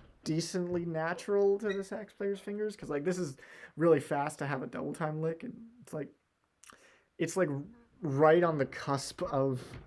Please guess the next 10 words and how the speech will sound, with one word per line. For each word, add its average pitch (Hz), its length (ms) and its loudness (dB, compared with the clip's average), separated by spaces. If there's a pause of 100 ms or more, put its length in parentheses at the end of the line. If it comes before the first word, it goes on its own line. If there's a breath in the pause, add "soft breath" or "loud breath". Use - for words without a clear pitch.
(540 soft breath)
manageable. 143 760 4 (2000 soft breath)
Um, 117 340 -8 (3000 soft breath)
I 143 140 -2
think, 135 240 -6
I 147 60 2
mean, 135 140 2
based 147 260 4
on 135 100 2
my 131 240 0 (580 soft breath)
limited, 147 800 4